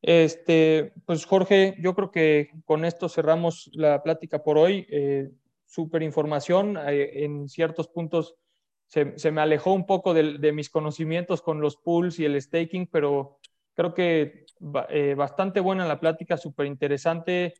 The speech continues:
y, pues, seguiremos muy, muy pegados al ecosistema de BET con, con las pláticas. Y, pues, una vez más, gracias por,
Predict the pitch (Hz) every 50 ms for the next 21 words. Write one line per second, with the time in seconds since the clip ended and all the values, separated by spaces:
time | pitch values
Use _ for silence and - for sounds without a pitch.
0 | _ _ _ _ _ _ - 143 139 - 147 139 - 151 143 143 143 160 170 175
1 | 165 151 160 165 170 165 165 160 156 - - _ - 156 151 156 156 156 160 160
2 | 156 151 147 - - 143 139 147 151 156 160 156 151 151 139 139 135 - 139 131
3 | - - _ - 156 156 156 147 143 139 143 147 147 147 - _ - 139 139 135
4 | 135 131 135 - _ - 139 135 139 135 135 _ 156 156 151 - 175 - 180 175
5 | 175 - 156 139 135 131 131 131 _ _ _ _ _ _ _ _ _ _ - 143
6 | 135 - - - - 170 170 180 170 175 175 175 180 185 175 165 160 160 170 -
7 | 175 156 - - 151 147